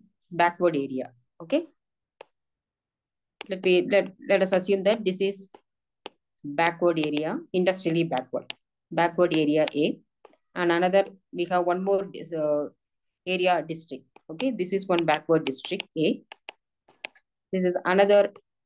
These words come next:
backward district B. Like that, dif-, uh, identically, uh, the government has identified which are all the districts which are industrially backward. So now what is this nucle-, in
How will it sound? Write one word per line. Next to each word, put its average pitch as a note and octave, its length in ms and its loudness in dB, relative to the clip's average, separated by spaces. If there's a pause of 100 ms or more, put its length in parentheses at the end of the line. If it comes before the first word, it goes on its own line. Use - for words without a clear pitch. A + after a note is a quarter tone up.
(560)
backward E3 580 0
district - 480 -12 (3250)
B. D#3+ 260 2 (1200)
Like A3 180 2
that, A#3+ 160 4
dif-, G#3+ 140 2
uh, G#3 40 4
identically, G#3 1200 0 (440)
uh, D#3 140 -2
the E3+ 120 -4
government G#3+ 340 0
has G#3 100 -4
identified F#3+ 640 -4
which G3+ 180 -8
are G#3+ 100 2
all G3+ 200 4
the F#3 260 0 (640)
districts A3 460 -2
which F#3 140 -10
are F3+ 80 0
industrially F3 680 -2 (220)
backward. C#3+ 480 -2
So - 160 -6
now A3+ 120 4
what A3+ 260 4
is B3+ 140 2
this A3 200 -2
nucle-, G#3+ 460 -2
in A3 200 2